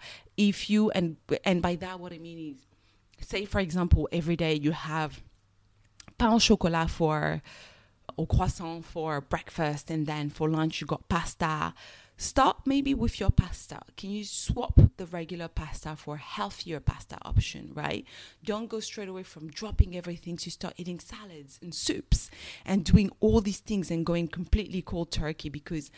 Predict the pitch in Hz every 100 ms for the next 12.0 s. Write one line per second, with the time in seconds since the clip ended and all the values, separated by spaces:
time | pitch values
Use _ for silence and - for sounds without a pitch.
0 | - - 180 - 208 220 - 185 180 165
1 | - 151 151 160 160 147 - 175 156 190
2 | 160 - - 147 151 147 - 165 151 143
3 | 135 123 - - 127 139 143 - - -
4 | - - - _ - 170 151 175 170 180
5 | 170 - 151 143 147 135 123 - - 156
6 | - 143 131 127 135 139 143 156 - 147
7 | 143 143 143 - 147 147 151 151 151 151
8 | 160 160 151 147 - - - - 185 175
9 | 160 175 - 156 151 - 151 156 160 151
10 | 143 - 151 - 202 180 170 156 - -
11 | - 214 214 - 165 151 175 196 190 -